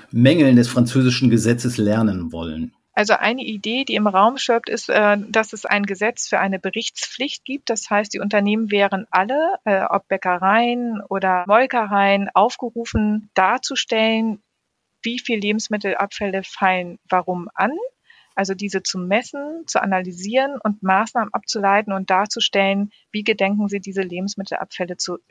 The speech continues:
Speaker 2: reduzieren.
Speaker 1: Also eine Abfallvermeidungserklärung, wenn man so will, um klar zu haben,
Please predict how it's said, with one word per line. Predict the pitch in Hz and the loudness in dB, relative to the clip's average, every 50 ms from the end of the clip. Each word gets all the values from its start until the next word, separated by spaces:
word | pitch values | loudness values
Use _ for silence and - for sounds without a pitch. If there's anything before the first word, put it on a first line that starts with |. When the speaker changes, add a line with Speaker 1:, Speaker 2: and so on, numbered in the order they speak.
| _ | _
Speaker 2:
reduzieren. | - 196 185 180 170 170 - - - - - - - - - 185 196 - | -6 -4 -4 -4 -6 -8 -8 -8 -8 -10 -12 -14 -16 -14 -14 -14 -14 -12
Speaker 1:
Also | 95 98 | -8 -4
eine | 104 101 104 101 | -4 -2 -2 -2
Abfallvermeidungserklärung, | 120 120 - - - 104 101 104 98 101 - - - - - - - - 117 101 101 95 98 104 110 104 101 - - 95 - - 104 95 92 82 87 90 87 - | -4 -4 -4 -4 -2 0 0 0 0 -2 -6 -10 -16 -20 -20 -20 -10 -6 -4 -2 0 0 0 0 0 -2 -2 -4 -8 -10 -6 -4 -4 -4 -4 -4 -6 -10 -10 -8
wenn | 92 95 | -8 -8
man | 101 98 92 | -6 -6 -8
so | 98 92 80 | -10 -10 -8
will, | 92 95 95 - | -8 -8 -8 -8
um | - 113 110 110 104 104 | -6 -2 -2 -2 -2 -2
klar | 104 - 104 101 104 110 107 | -4 -4 -2 0 0 -2 -2
zu | - - 113 - | -4 -4 -4 -2
haben, | 98 104 101 107 104 - | -2 -2 0 -2 -2 -4